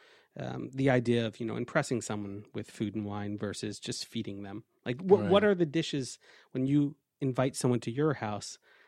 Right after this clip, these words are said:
Speaker 1: that just feel right? And what are the ones that you've tried to reach too far and failed at?
Speaker 2: <laughs> There was a bad night when I was making pizza. Um,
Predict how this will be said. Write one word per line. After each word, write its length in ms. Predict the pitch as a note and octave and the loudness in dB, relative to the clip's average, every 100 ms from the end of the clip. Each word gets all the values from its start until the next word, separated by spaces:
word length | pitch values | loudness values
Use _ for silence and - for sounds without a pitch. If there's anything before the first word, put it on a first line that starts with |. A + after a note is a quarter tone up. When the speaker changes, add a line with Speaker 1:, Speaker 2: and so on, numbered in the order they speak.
| _ | _
Speaker 1:
that 240 | B2 A#2+ - _ _ _ _ _ _ _ _ _ _ _ _ _ | -2 -2 -4 _ _ _ _ _ _ _ _ _ _ _ _ _
just 260 | - D#3 - | -2 -2 -2
feel 340 | - C#3+ A#2+ | 2 4 4
right? 220 | A2 G#2 - | 2 -4 0
And 140 | B2 | 6
what 120 | C#3+ G3 | 10 10
are 80 | |
the 100 | D#3+ | 12
ones 220 | D3+ C#3+ C3+ | 12 10 8
that 180 | B2 | 2
you've 120 | B2 A#2 | -2 -2
tried 240 | B2+ A2+ | 0 2
to 120 | A2+ | 2
reach 380 | A#2 B2 A#2+ - | 0 0 0 0
too 160 | - A#2 | 0 2
far 240 | - G#2+ | 2 2
and 140 | G#2 - | 0 -2
failed 320 | G#2 F#2+ F#2+ | -4 -4 -2
at? 160 | F#2+ - - - - - G#4 | 0 0 -2 -6 -6 8 12
Speaker 2:
<laughs> 840 | - - D#3 - D#3+ - E3 - F#3+ G#3 - - | 12 10 8 8 4 4 -6 -6 -8 -10 -12 -2
There 160 | C#3 | 0
was 180 | C#3+ B2+ | 2 2
a 60 | A#2 | 2
bad 420 | A#2 A#2+ A#2+ A2+ | 2 4 4 0
night 280 | A2+ A2 G#2+ | -2 -2 -4
when 160 | - A2 | -8 -6
I 100 | G#2 | -4
was 180 | G2+ G2+ | -4 -4
making 420 | A2 A2+ A2 G2+ - _ - | -4 -6 -6 -8 -10 _ -14
pizza. 420 | A#2 - G2+ F#2+ - _ _ _ _ - | -12 -8 -8 -8 -12 _ _ _ _ -10
Um, 640 | B2 B2 A#2+ A#2 G#2+ A2 | -2 0 2 2 0 -2